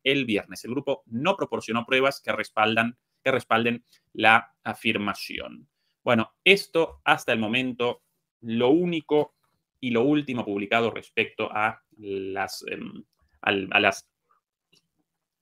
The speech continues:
declaraciones de autoría, ¿sí? A las reivindicaciones de la autoría del atentado, no necesariamente ciertas. Recuerden, muchas veces, eh,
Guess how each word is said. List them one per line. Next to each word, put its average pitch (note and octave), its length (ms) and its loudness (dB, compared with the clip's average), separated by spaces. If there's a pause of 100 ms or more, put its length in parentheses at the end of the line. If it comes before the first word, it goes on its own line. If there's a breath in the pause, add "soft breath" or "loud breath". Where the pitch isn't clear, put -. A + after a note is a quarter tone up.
(140)
declaraciones C#3+ 1040 2
de B2+ 500 -2 (180)
autoría, B2 760 0 (160)
¿sí? A2+ 200 -4
A G#2+ 40 2
las G2 160 -2
reivindicaciones B2 1160 0 (540 soft breath)
de A2+ 180 2
la G#2+ 140 4
autoría G#2 840 0
del G2 460 -6 (280)
atentado, D3 640 4
no C#3+ 360 0
necesariamente G2+ 720 -2
ciertas. A#2 500 0
Recuerden, G2+ 560 -2
muchas G#2 220 -8
veces, G#2 420 -4 (380 loud breath)
eh, - 140 -6